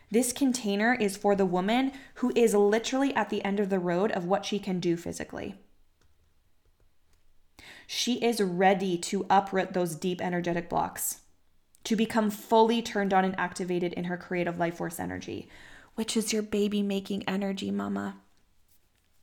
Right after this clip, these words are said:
We have four spots left to enroll for the month of December for the year twenty twenty-two, which is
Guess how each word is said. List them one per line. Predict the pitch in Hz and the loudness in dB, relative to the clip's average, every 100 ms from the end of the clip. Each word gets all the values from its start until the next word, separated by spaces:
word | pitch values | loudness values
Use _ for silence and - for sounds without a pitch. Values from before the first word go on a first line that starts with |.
| _ _ _ _ _ - - - - - | _ _ _ _ _ -20 -20 -18 -12 -4
We | 220 | -2
have | 220 214 | 2 0
four | 196 - 208 190 202 233 | 0 0 4 6 6 6
spots | - - - 185 185 180 - - - | 0 -2 6 8 8 8 2 -4 -6
left | 185 185 185 285 294 - - _ _ _ - | 2 8 8 6 -2 -12 -12 _ _ _ -12
to | - 226 | -4 2
enroll | 220 214 185 185 180 185 - - | 2 4 4 6 4 2 -6 -20
for | - - 202 | -8 6 6
the | 208 | 8
month | 220 214 208 | 6 4 4
of | 214 | 0
December | 196 220 - 180 170 175 170 175 - | 2 -2 0 0 0 0 0 -4 -20
for | - - 196 | -4 4 6
the | 214 | 6
year | 233 202 208 | 2 4 2
twenty | 208 202 196 202 | 2 0 0 0
twenty-two, | - 208 208 208 185 | -2 -2 -2 -2 -2
which | 170 175 | -2 -2
is | 196 196 | -2 -4